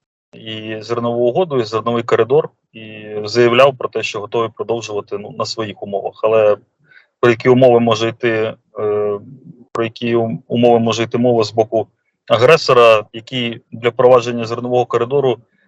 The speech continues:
е, максимум, що робить, це не обстрілює суда, які, м, вивозять українське збіжжя.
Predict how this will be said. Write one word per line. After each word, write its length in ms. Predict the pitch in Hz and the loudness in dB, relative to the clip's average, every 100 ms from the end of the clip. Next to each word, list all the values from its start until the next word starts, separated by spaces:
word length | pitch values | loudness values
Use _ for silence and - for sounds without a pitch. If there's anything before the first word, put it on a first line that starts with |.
| _ - | _ -4
е, 320 | 110 110 113 | 2 6 4
максимум, 580 | 117 139 143 147 135 127 | 6 4 4 -2 -2 -2
що 180 | - | 0
робить, 280 | 139 160 135 | 2 2 -2
це 240 | - 131 123 | -2 0 2
не 120 | 139 | 2
обстрілює 680 | 127 - - 135 123 123 | -2 -4 -10 -6 -2 -2
суда, 380 | 110 123 120 123 | -4 -6 0 2
які, 320 | 113 - 110 | 0 -8 -12
м, 240 | 107 104 113 _ 107 104 104 | -10 -12 -16 _ -20 -16 -10
вивозять 440 | 113 113 107 - | -6 -6 -6 -12
українське 480 | - 110 107 - 107 | -14 -12 -12 -12 -14
збіжжя. 520 | 98 - 95 92 95 | -14 -16 -16 -10 -12